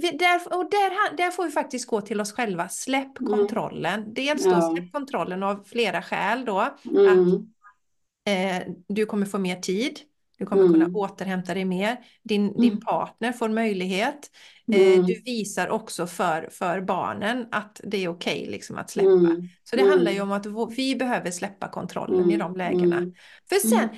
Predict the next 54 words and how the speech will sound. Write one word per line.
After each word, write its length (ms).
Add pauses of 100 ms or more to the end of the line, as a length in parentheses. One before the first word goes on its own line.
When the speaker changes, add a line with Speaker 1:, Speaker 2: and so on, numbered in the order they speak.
Speaker 1:
det 160
som 140
nästan 320
alltid 260
händer 360
sen, 160 (520)
det 80
är 60
ju 80
att 120
man 140
då, 140 (120)
några 300
år 140
senare 440
sitter 340
man 180
där, 220 (220)
så 120
är 40
man 180
jätteförbannad 1040
på 100
sin 220
partner, 720 (120)
eftersom 420 (220)
han 220
gör 100
ju 140
fasiken 600
ingenting 520
och 100
jag 120
Speaker 2:
Nej, 120
Speaker 1:
gör 160
allt. 240
Speaker 2:
precis. 240 (160)
Speaker 1:
Ja, 180
Speaker 2:
Ja. 380 (200)
Speaker 1:
men 280
Speaker 2:
Mm. 320
Speaker 1:
hur 240
blev 260
Speaker 2:
Du 100
Speaker 1:
det 60
så? 200
Speaker 2:
tog 100
över 340
en 160
gång 200
i 100
tiden. 460
Ja, 360
Speaker 1:
Yes. 100